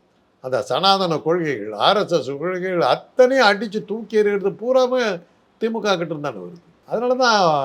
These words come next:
அவருக்கு ஒரு ராத்திரி பகல் எந்நேரமும் திமுக, திமுக, திமுகன்னு உளர ஆரம்பிச்சிட்டார். அதில் அது த-, ஸ்டாலினுக்கு வாழ்த்து தான் சொல்லணும்.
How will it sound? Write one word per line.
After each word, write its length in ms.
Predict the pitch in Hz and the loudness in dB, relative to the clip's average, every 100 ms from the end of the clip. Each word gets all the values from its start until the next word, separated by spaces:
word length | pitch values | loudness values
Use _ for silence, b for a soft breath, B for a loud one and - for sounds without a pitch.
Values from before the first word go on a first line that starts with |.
| 123 117 113 | -2 -6 -8
அவருக்கு 460 | 127 180 165 151 135 | -4 -2 -2 -4 -4
ஒரு 160 | 123 139 | -4 -2
ராத்திரி 280 | 170 156 | -2 -4
பகல் 460 | 131 147 160 147 113 | -10 -8 -6 -8 -10
எந்நேரமும் 480 | 120 170 165 170 160 | -10 -4 -4 -4 -8
திமுக, 260 | 147 147 131 | -12 -12 -10
திமுக, 500 | 123 139 135 123 120 | -10 -10 -14 -12 -12
திமுகன்னு 540 | 123 120 113 151 147 80 _ _ _ _ _ 160 | -14 -16 -12 -10 -10 -14 _ _ _ _ _ -6
உளர 260 | 151 131 | -2 -2
ஆரம்பிச்சிட்டார். 560 | 95 80 _ - - _ _ _ _ _ _ _ _ _ _ _ _ _ _ _ - | -4 -14 _ -20 -20 _ _ _ _ _ _ _ _ _ _ _ _ _ _ _ -16
அதில் 380 | 220 202 175 139 - _ - | -8 -4 -4 -4 -10 _ -2
அது 320 | 180 196 165 | 0 2 2
த-, 400 | 175 156 147 120 | 2 2 0 -2
ஸ்டாலினுக்கு 560 | - 175 196 170 170 | -2 -2 -2 -4 -4
வாழ்த்து 300 | 151 135 131 | -4 -4 -6
தான் 180 | 123 113 104 | -12 -12 -14
சொல்லணும். 320 | 98 _ | -20 _